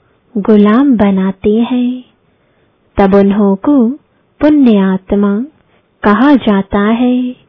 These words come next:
लक्ष्मी नारायण को भगवान भगवती कहा जाता है। अब वह कहाँ गए?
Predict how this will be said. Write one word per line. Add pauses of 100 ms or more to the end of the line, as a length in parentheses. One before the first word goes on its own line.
(640)
लक्ष्मी
नारायण
को (640)
भगवान
भगवती (600)
कहा
जाता
है। (800)
अब
वह
कहाँ
गए?